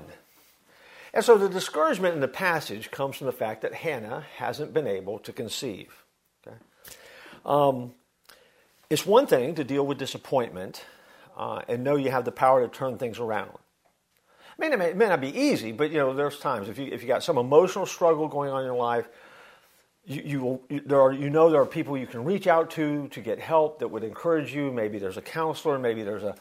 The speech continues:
a therapist somewhere. But I mean, you know, but there are some things that you would do that throw out lifelines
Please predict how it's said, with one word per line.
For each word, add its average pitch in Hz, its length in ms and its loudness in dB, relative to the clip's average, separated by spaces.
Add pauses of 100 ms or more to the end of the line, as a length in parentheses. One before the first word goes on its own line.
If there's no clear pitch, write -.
(280)
a - 100 -8
therapist 165 560 4
somewhere. 143 380 2
But 170 120 0
I 196 40 -2
mean, 190 160 -4
you 202 60 -2
know, 185 280 -2
but 170 140 -2
there 175 120 4
are 151 40 4
some 156 160 -8
things 240 300 6
that 165 80 -4
you 170 100 -2
would 156 100 0
do 156 140 4
that 143 160 -2
throw 151 200 6
out 120 200 4
lifelines - 800 -6